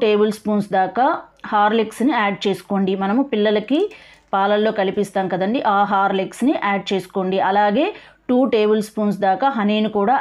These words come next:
యాడ్ చేసుకొని వీటిని మెత్తగా గ్రైండ్ చేసుకోండి. అలా గ్రైండ్ చేసుకున్న తర్వాత వాటిని మన గ్లాసెస్లోకి సర్వ్ చేసుకోండి. సర్వ్ చేసుకున్న తర్వాత ఇక్కడ నేను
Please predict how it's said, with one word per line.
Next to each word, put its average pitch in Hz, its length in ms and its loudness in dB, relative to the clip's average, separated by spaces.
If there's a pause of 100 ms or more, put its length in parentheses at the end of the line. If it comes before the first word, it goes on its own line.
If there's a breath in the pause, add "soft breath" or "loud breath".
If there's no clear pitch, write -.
యాడ్ 185 240 -2
చేసుకొని 196 480 -2 (400 loud breath)
వీటిని 226 300 0 (100)
మెత్తగా 214 420 0 (100)
గ్రైండ్ 202 300 0
చేసుకోండి. 185 500 -2 (160)
అలా 233 140 2 (120)
గ్రైండ్ 196 320 0
చేసుకున్న 208 340 -2 (100)
తర్వాత 180 420 0 (560 loud breath)
వాటిని 196 380 0 (540 loud breath)
మన 208 120 0 (440)
గ్లాసెస్లోకి 202 680 0 (100)
సర్వ్ 202 280 0
చేసుకోండి. 185 500 -4 (240)
సర్వ్ 196 260 0
చేసుకున్న 220 320 0 (100)
తర్వాత 190 400 0 (640 loud breath)
ఇక్కడ 220 180 -2 (120)
నేను 214 220 2